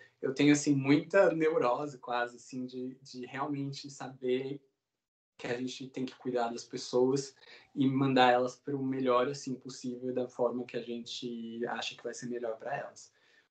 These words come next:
Então, eu recomendo, assim, eu acho que estudo e autoconhecimento são importantes,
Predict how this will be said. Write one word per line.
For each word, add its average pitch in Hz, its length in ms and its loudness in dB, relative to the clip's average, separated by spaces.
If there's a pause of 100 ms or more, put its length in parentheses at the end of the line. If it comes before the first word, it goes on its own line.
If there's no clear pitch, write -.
(200)
Então, 139 560 0 (360)
eu 139 240 2
recomendo, 147 640 4
assim, 143 280 -2
eu 127 120 0
acho - 160 -6
que - 80 -8
estudo 139 440 -2
e 131 220 2
autoconhecimento 123 720 -2
são 139 160 -8
importantes, 135 720 0